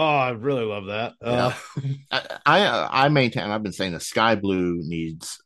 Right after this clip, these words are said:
Speaker 2: uh, more of a, I'm not saying make her champion, but she needs to, to be
Speaker 1: Featured
Speaker 2: more
Speaker 1: more.
Speaker 2: competitive.
Speaker 1: Yes.
Speaker 2: Yeah. Uh, she gets
Speaker 1: Um,
Speaker 2: a pop every time. People love her.
Speaker 1: Yes.
Speaker 2: Yeah.
Speaker 1: Um,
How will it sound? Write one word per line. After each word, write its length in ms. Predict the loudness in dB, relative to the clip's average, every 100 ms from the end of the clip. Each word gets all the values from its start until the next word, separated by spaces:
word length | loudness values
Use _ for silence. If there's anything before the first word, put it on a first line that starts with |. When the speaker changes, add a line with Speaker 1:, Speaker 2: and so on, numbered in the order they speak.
| -8
Speaker 2:
uh, 140 | -8
more 320 | -4 -2 -2 -2
of 100 | -6
a, 160 | -6
I'm 100 | -2
not 120 | 0 0
saying 260 | 0 0
make 180 | 0 -4
her 80 | -6
champion, 640 | -8 -6 -4 0 2 2 2
but 200 | -2 -2
she 200 | -2 -2
needs 380 | -2 -4 -8 -10
to, 320 | -6 -4 -4 -8
to 220 | -8 -8 -10 _
be 340 | -8 -6 -8 -12 _ _ _ _
Speaker 1:
Featured 320 | -2 -2 -2
Speaker 2:
more 100 | -2
Speaker 1:
more. 40 | -4
Speaker 2:
competitive. 720 | -6 -4 -2 -2 -6 -8 -8
Speaker 1:
Yes. 520 | -10 -10 -14 -18 -20 -20 _ -4
Speaker 2:
Yeah. 320 | -2 0 -2 _
Uh, 120 | -6 0
she 200 | 2 2
gets 160 | 2
Speaker 1:
Um, 80 | 0
Speaker 2:
a 20 |
pop 220 | 2 2 0
every 200 | -4 -4
time. 340 | -4 -4 -6 _
People 260 | -4 -2 -2
love 120 | -2
her. 180 | -6 -12 _ _
Speaker 1:
Yes. 500 | -10 -8 -8 -10 -12 _
Speaker 2:
Yeah. 260 | -4 -4 -4 -10 _ -2
Speaker 1:
Um, 540 | 2 2 0 -2 -6